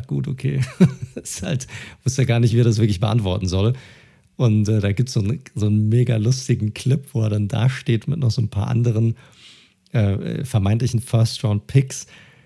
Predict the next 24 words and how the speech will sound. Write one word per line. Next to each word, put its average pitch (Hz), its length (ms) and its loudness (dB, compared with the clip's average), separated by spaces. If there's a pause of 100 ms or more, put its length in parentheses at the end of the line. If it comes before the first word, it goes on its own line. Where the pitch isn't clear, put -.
(180)
und - 220 0
er 113 160 2
so 104 140 0
dort 110 340 -2
komplett, 127 680 -2 (1000)
also 113 240 0
komplett 131 360 0
aus - 200 -2
der 117 180 2
Reihe 123 220 4
fällt. 101 440 -2
Also 101 140 2
er 123 140 2
ist 113 100 2
auch, 113 160 -2
du, - 140 -6
du 113 100 -2
merkst 113 320 2
auch, 131 220 -2
er 131 140 -4
fühlt 127 220 0
sich 131 220 -2
null 131 300 4
komfortabel, 127 920 2